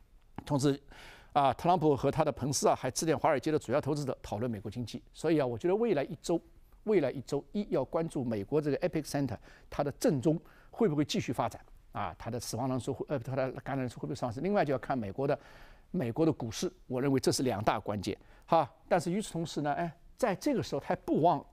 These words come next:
打贸易战。彭博通讯社和路透社都有相同的报道啊，说特朗普政府还讨论将进口关税的这个关税啊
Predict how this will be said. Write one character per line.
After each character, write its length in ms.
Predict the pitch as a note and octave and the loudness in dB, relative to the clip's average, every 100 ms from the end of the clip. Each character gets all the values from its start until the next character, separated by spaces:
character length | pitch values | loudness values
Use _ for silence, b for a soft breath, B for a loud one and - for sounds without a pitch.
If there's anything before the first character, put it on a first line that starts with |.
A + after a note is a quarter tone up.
| - | -4
打 220 | - - - | -4 -4 0
贸 240 | D#3+ B2+ | 2 4
易 100 | A#2 | 2
战。 160 | - - B B B | 0 -2 B B B
彭 100 | D#3 | 2
博 80 | D#3 | 2
通 100 | E3 | 2
讯 120 | D3+ | 2
社 140 | D#3 E3+ | 2 2
和 100 | D3 | 2
路 100 | D3+ | 0
透 100 | D#3+ | 2
社 140 | D3+ | 2
都 100 | D#3+ | 2
有 60 | C#3 | 2
相 140 | D#3 | 2
同 80 | C#3+ | 0
的 40 | |
报 140 | C3+ C3 | 2 2
道 100 | G2+ | 4
啊， 160 | A#2+ | 2
说 140 | A2+ B2 | 2 0
特 120 | C#3+ | 0
朗 100 | D3 | 0
普 80 | C3+ | 0
政 160 | D3 | -2
府 80 | B2 | 0
还 80 | C3 | -2
讨 180 | - A#2 | 0 0
论 100 | C3 | 0
将 140 | D3 | -2
进 140 | C3 D#3 | -2 -2
口 100 | B2 | -2
关 180 | D3+ C#3 | -4 -2
税 100 | C#3+ | -2
的 80 | B2 - - | -6 -10 -20
这 100 | - | -6
个 140 | C3 B2+ | -2 -2
关 200 | - D#3 | 0 -2
税 140 | D3 | 2
啊 60 | C3+ | 0